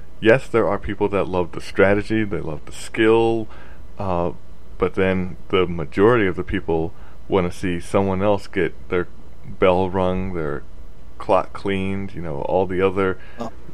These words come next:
Speaker 1: fancy
Speaker 2: you know,
Speaker 1: ways.
Speaker 2: Chief, you brought up earlier the fact that M M A has become a lot more popular. And it truly is a zero-sum game because at, as M M A has become more popular,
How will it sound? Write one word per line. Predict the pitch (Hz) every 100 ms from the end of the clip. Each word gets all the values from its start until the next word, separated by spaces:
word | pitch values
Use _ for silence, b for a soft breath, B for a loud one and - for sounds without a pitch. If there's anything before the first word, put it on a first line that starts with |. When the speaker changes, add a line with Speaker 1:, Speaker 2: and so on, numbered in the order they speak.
| -
Speaker 1:
fancy | 98 - 226
Speaker 2:
you |
know, | 240
Speaker 1:
ways. | 196
Speaker 2:
Chief, | - 202 -
you | 233
brought | 202 202 180
up | -
earlier | 175 185 101 73 76
the | - 92
fact | 101 90
that | - 85 -
M | 104 104
M | 101
A | 117
has | 101
become | - 87 82
a | 76
lot | 80 76
more | 73
popular. | - 117 - - - - b b b b b b -
And | 107 101 101
it | 113 110
truly | - 147 123
is | 113
a | 101
zero-sum | 92 107 98 - 85
game | 82 131 57
because | 80 80 - -
at, | 95 95 - - -
as | 98 82
M | - 120
M | 95
A | 104
has | 87
become | 90 87 82
more | 76
popular, | 67 104 135 82 64